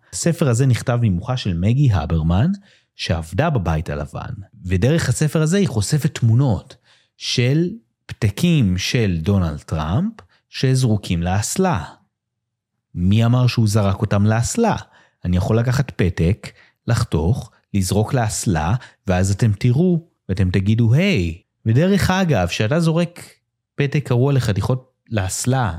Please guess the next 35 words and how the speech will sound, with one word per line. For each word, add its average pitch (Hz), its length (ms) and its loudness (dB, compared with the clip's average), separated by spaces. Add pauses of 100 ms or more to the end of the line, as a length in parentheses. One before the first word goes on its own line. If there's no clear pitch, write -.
(200)
אתה 98 100 -6
לא 120 140 0
דואג 147 460 0
להוריד 110 380 2
את - 60 -2
המים 151 720 0
ולראות 92 360 0
שהפתק 101 580 -4 (120)
כבר 85 220 -2
לא 90 220 2
נמצא 165 280 0
באסלה? 165 480 -2 (260)
זאת 131 260 0
שאלה 123 380 2
אחת. 101 360 -2
עכשיו, 87 300 -4
דבר 90 300 -2
שני, 127 460 0 (720)
מגי 175 320 2
הברמן 120 800 2
עושה 143 340 -2
מיליונים 92 580 2
מהספר, 127 680 -2 (640)
וכל 90 440 0
הכתבות 113 680 0
וכל 135 340 0
ה-, 87 400 0 (480)
ההופעות 90 580 -2
שלה 110 220 -2
בתקשורת 90 840 -2
היא 147 100 -4
כדי 123 360 2
לקדם 107 460 0
את 107 80 -2
הספר. 143 560 -2